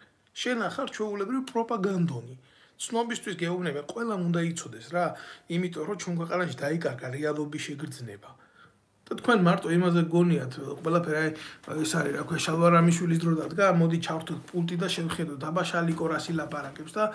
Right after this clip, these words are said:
დაუწყებს იმ გე-, ნაცებს გინებას, სულ რა შემაინტერესებს ნაცების გინება? ნაცებზე უარესები მყავს აგერ ხელისუფლებაში. ნაცები იყვნენ, წავიდნენ, გაუშვით, ნაცების დროს კიდე ხალხი ვიკრიბებოდით, ვაპროტესტებდით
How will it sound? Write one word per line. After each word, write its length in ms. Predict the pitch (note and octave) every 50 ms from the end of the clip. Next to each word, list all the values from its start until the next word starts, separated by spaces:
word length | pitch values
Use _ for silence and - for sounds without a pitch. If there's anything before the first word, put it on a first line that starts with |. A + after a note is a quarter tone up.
| - - - - - _
დაუწყებს 500 | - D3+ D#3+ E3+ E3+ E3+ - D3 C3 -
იმ 100 | E3+ E3
გე-, 240 | D3+ D#3 D3+ D3 C#3
ნაცებს 460 | C#3 C#3+ C#3 D3+ - F3+ E3 - -
გინებას, 460 | C3+ C#3+ D#3+ D#3 D#3+ D3 D3 D3 D3 D#3+
სულ 240 | - - - F#3+ E3+
რა 140 | D#3 D3+ -
შემაინტერესებს 800 | - - C#4+ B3+ C4 C4 C4 B3+ C4 B3+ A3+ G#3 E3 D3+ C3 B2
ნაცების 460 | C3 C3 C3 B2+ - D#3 D#3+ D#3 D3+
გინება? 400 | - - D3 C3+ B2 B2+ - - - _ _ _ _ -
ნაცებზე 400 | - G3+ - - - A#3 G3+ A#3+ G#3+
უარესები 500 | E3+ E3 F#3+ G3+ F3+ - G3+ E3 D3+ C#3+
მყავს 280 | C#3 B2+ - A#2+ B2+ D#3
აგერ 180 | C3+ B2+ C3 C3
ხელისუფლებაში. 800 | D3 D3 D3 D3 D3+ D#3+ C#3+ D3+ D3+ C#3+ B2 - - - - - _ - - _ _ _ _ _ _ _ _ _ _ _
ნაცები 440 | D#3+ D#3+ F3 - - - C#4+ G#3 F3 F3
იყვნენ, 320 | G3 G#3+ - A#3+ C#4 D#4
წავიდნენ, 460 | D#4 C#4 A#3 G#3 G#3 G#3+ G#3+ C4 D4+ C#4
გაუშვით, 480 | G#3 F3+ F3+ F#3+ G3+ - - D#4+ -
ნაცების 460 | A3 F3 F3 E3+ A3+ A3 F#3 F3+ E3+
დროს 160 | D#3+ D3 C3+ C3
კიდე 200 | - F3+ F3 E3
ხალხი 280 | E3+ E3+ F3 F3 - D#3
ვიკრიბებოდით, 720 | D3 D3 D3 - F3+ F3 E3+ E3+ D#3+ D#3 D#3+ E3 B3+ A3+
ვაპროტესტებდით 840 | F#3+ E3 D3+ D#3 - F#3 F3 F3+ F3+ E3+ E3+ - C3+ C3+ C3+ C#3 C3+